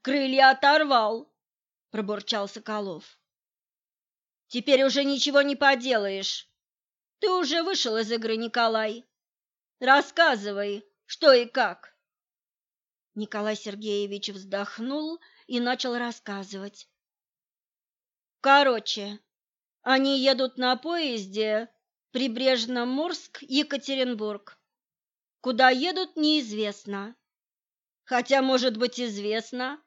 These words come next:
в Тарасов, раз наша мишень живёт там. Вагон тринадцать. Места неизвестны. Если девицы не сошли по каким-либо причинам по дороге,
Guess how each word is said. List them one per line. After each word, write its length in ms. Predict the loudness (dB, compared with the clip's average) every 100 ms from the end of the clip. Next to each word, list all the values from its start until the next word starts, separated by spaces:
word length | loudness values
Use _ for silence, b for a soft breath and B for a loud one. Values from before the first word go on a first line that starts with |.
| _
в 80 | _
Тарасов, 720 | 6 8 6 2 0 -2 -4 _ _ _ _ _ _ 0
раз 320 | 4 4 4
наша 300 | 0 0 0
мишень 400 | -2 0 0 0
живёт 480 | -2 0 -2 -2 -6
там. 380 | -6 -6 -12 _ _ _ _ _ _ _ _ _ _ _ _ _
Вагон 540 | -4 4 4 4 0 -2
тринадцать. 1000 | -2 -2 0 -2 -4 -8 -12 -12 -16 _ _ _ _ _ _
Места 460 | -4 -4 2 4 4
неизвестны. 1000 | 4 0 -4 -4 -6 -6 -10 -10 -10 -14 _ _ _ _ _ _ _ _ _ _
Если 440 | -2 0 0 -2
девицы 520 | -4 -2 -2 -4 -4 -2
не 140 | -2
сошли 420 | 0 0 0 -4
по 120 | -4
каким-либо 580 | -2 -2 -2 -4 -2 -4
причинам 580 | -4 -6 -4 -2 -2 -4
по 80 | -2
дороге, 720 | 0 2 2 -4 -6 -12 -12